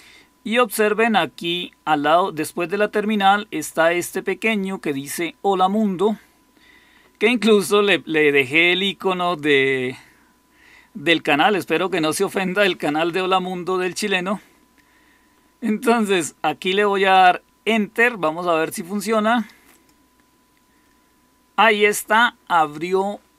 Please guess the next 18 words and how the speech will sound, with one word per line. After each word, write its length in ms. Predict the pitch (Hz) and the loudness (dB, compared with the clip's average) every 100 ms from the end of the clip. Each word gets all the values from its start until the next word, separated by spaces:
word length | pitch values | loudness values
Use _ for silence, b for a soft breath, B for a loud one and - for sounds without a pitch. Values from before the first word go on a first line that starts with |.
| _ _ _ _ - | _ _ _ _ -8
el 260 | 180 160 135 | -4 -2 -2
terminal 540 | 175 160 151 170 240 | -2 -2 0 0 -2
porque 460 | 196 147 151 143 151 | -4 -6 -2 0 0
es, 360 | 147 - - _ | -2 -8 -12 _
eh, 480 | 180 170 165 156 143 - _ _ _ _ _ _ - | -6 -2 2 2 2 -2 _ _ _ _ _ _ -4
esto 340 | 190 - 196 | -2 -2 -2
es 200 | 190 - | -2 -2
X 380 | 202 196 202 180 | -2 -2 -4 -6
F 240 | 190 185 180 | -6 -4 -6
C 360 | 196 185 233 | -2 2 2
E, 60 | 240 | 2
aquí 260 | 143 - 156 | -6 -6 -6
está, 400 | 147 - 175 - | -4 0 0 -2
Hola 260 | - 180 196 | -6 -4 -2
Mundo, 560 | 214 226 180 151 165 - - | -2 -2 -4 -4 -6 -6 -6
Enter 440 | 180 170 - 170 | -4 -4 -4 -4
para 260 | - 170 170 | 0 0 0
terminar 640 | 180 170 190 180 190 190 | -4 -6 -2 2 2 0